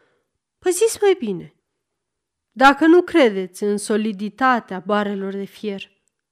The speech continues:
cum îndrăzniți să țineți menajerii? Să nu existe călău unde temnicerul e de ajuns.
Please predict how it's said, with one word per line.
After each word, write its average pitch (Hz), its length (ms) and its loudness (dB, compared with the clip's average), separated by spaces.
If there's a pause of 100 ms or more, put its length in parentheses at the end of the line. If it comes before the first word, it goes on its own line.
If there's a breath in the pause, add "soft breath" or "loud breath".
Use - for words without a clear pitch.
(220)
cum 466 380 2
îndrăzniți 226 840 0
să 202 120 -8
țineți 208 500 -8
menajerii? 190 680 -6 (760)
Să - 200 4
nu 381 140 10
existe 240 460 0
călău 208 460 -4
unde 214 280 -4
temnicerul 214 840 -4
e 196 100 0
de 185 140 -8
ajuns. 180 680 -12